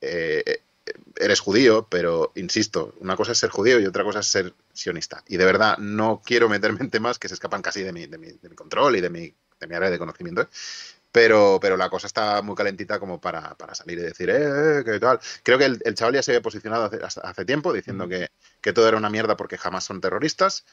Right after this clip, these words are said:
Speaker 1: y entonces, pues, el terrorismo, pues, eh, si estás contra el terrorismo, tienes que estar, eh, a favor de Israel. Bueno, ya es un, ya es un discurso simplista, obviamente nadie va a negar que jamás son terroristas, pero es un discurso bastante simplista, la verdad,
Speaker 2: Mm.
Speaker 1: dado cómo se ha desarrollado todo.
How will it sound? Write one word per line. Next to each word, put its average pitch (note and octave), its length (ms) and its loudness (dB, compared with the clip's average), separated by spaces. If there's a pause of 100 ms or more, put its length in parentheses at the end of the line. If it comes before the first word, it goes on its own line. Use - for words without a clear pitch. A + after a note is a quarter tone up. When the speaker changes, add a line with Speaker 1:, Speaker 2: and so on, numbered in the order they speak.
(180)
Speaker 1:
y G2+ 140 -6
entonces, F#2+ 320 -2
pues, - 160 -10
el F2 80 -6
terrorismo, C3 440 0
pues, F2+ 280 0
eh, D#2+ 600 -2 (200)
si - 120 -6
estás G2+ 240 0
contra G#2+ 220 0
el G2+ 80 2
terrorismo, C#3+ 400 2
tienes G#2+ 200 -4
que - 40 -16
estar, G2 380 -2
eh, F#2 180 -4
a F2 100 -6
favor F2+ 200 -2
de F2 120 0
Israel. D#2 320 -2 (380)
Bueno, D#2 180 -6
ya D2 100 -8
es - 100 -6
un, E2 280 -4
ya F2 100 4
es - 100 -2
un F2+ 60 -2
discurso E2+ 560 2
simplista, A#2 520 4
obviamente F2 320 -2
nadie F2 200 -2
va F2 80 0
a - 20 -6
negar F2 240 -4
que E2+ 120 -6
jamás F2 300 -6
son F2 120 -10
terroristas, G#2+ 440 -4
pero - 140 -8
es - 80 -18
un E2 60 -20
discurso - 360 -6 (220)
bastante - 420 -4
simplista, F#2 380 -6
la F#2+ 80 0
verdad, F#2 260 -2
Speaker 2:
Mm. F#2 180 -10
Speaker 1:
dado F#2+ 320 2 (120)
cómo F#2 180 -6
se F2+ 80 -6
ha F#2 60 0
desarrollado F2+ 400 -2
todo. G#2+ 200 2